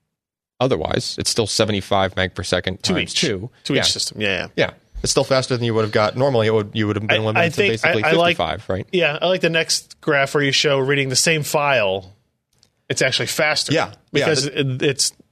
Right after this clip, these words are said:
Speaker 2: has to, it's
Speaker 1: It,
Speaker 2: taking
Speaker 1: it already
Speaker 2: less data.
Speaker 1: has, it
Speaker 2: Yeah,
Speaker 1: already
Speaker 2: it's,
Speaker 1: has the
Speaker 2: it's,
Speaker 1: data,
Speaker 2: yeah, yeah.
Speaker 1: right? So that's basically was showing that,
Speaker 2: Interesting.
Speaker 1: okay, it was the bottleneck, the network connections of the Drobo, or was it
Speaker 2: Yeah.
Speaker 1: actually the drives, right?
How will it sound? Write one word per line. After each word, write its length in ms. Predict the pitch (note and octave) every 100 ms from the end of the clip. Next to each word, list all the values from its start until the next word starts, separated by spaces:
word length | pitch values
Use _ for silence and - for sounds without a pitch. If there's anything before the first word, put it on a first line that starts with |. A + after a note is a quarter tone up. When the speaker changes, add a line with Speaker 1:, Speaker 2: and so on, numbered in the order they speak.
| _ -
Speaker 2:
has 220 | C#3 -
to, 160 | B2+ A2+ _ _ - -
it's 180 | C3 -
Speaker 1:
It, 40 | _ _ -
Speaker 2:
taking 260 | - -
Speaker 1:
it 60 | D3
already 220 | D3+ C3 B2+
Speaker 2:
less 60 |
data. 240 | - - A#2+
Speaker 1:
has, 120 | G#2
it 60 | D3
Speaker 2:
Yeah, 80 | C#3
Speaker 1:
already 120 | A#2+
Speaker 2:
it's, 100 | B2
Speaker 1:
has 260 | E3+ F3+ A2+
the 80 | A2
Speaker 2:
it's, 100 | G2
Speaker 1:
data, 260 | F#2+ F2
Speaker 2:
yeah, 140 | C3+ A2
yeah. 280 | A2 G#2+ G2+
Speaker 1:
right? 220 | G2+ G#2+ -
So 140 | -
that's 200 | C3 E3
basically 380 | D#3 C#3+ C3 C3
was 140 | A2+ -
showing 320 | B2 A2+ G#2+
that, 60 |
Speaker 2:
Interesting. 340 | G2+ F#2+ - A2+
Speaker 1:
okay, 260 | B2+ A2
it 220 | G2+ B2+ C#3+
was 160 | D#3
the 80 | -
bottleneck, 500 | B2 C3+ B2+ B2+ A#2 -
the 240 | A2+ G#2+
network 480 | G#2+ A2+ A2+ G#2+ -
connections 400 | A2 G#2+ - A2
of 80 | G#2+
the 80 | G#2
Drobo, 300 | A#2 B2+ -
or 260 | - A2
was 240 | G#2+ G#2+ G#2
it 160 | G#2
Speaker 2:
Yeah. 80 | G#2 G2
Speaker 1:
actually 320 | G2 G#2 G2
the 80 | G#2
drives, 400 | G#3+ - F#2+ -
right? 220 | F#2+